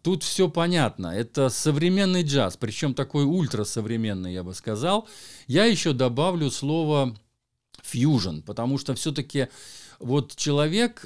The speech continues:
и не только он, кстати, другие музыканты тоже, он, наверное, не зря пригласил именно этих музыкантов,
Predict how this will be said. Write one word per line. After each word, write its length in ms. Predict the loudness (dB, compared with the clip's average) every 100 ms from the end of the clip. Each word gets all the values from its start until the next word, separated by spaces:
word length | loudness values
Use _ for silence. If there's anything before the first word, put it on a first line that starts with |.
| -2
и 60 | 2
не 120 | 2
только 320 | 4 2 6
он, 220 | 6 6
кстати, 380 | 2 -2 -4 -4
другие 360 | -2 -2 0 2
музыканты 520 | 2 0 -2 -2 -4
тоже, 340 | 0 0 0
он, 140 | -2 0
наверное, 300 | 0 0 0
не 140 | 0
зря 220 | 0 -2
пригласил 560 | -2 -4 -4 -6 -6 -4
именно 280 | -2 -2 -2
этих 280 | -4 -8 -8
музыкантов, 640 | -8 -4 -2 -2 -2